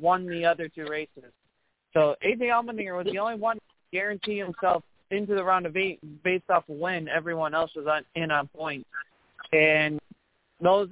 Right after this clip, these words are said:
eight moving on is A J Allmendinger, Austin Cindric, was right on, uh, Dinger's bumper for the point lead. Allgaier sitting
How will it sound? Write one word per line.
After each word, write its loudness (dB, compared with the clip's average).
eight -6
moving -10
on -8
is -8
A -6
J -6
Allmendinger, -10
Austin 0
Cindric, -6
was -8
right 2
on, -6
uh, 0
Dinger's -6
bumper 0
for 2
the -4
point -6
lead. -10
Allgaier 0
sitting -14